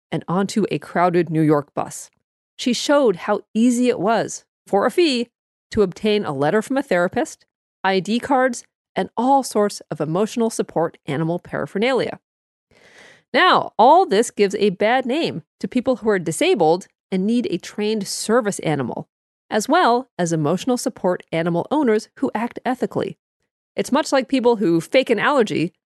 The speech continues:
simply due to personal taste. To make things more complicated, no government agency oversees service animals, much less emotional support animals, but several online commercial entities claim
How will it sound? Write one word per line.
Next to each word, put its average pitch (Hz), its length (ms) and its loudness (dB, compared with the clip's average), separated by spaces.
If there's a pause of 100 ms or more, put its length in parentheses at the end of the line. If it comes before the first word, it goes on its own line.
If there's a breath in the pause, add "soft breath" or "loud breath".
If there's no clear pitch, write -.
(100)
simply 226 460 -2
due 165 340 2 (120)
to 196 100 -16
personal 151 480 -6
taste. - 420 -12 (1700)
To 233 60 -2
make 226 200 2
things 196 220 0
more 262 160 4
complicated, 196 720 -2 (320)
no 240 360 4
government 202 520 2
agency 240 500 2 (140)
oversees 240 580 0
service 147 300 -2
animals, 143 540 -6 (320)
much 208 200 0
less 294 380 2
emotional 190 400 2
support 202 460 -2
animals, 147 480 -4 (360)
but 240 320 4 (320)
several 185 640 0
online 170 460 0
commercial 165 500 -4
entities 190 520 -2 (280)
claim 220 460 -2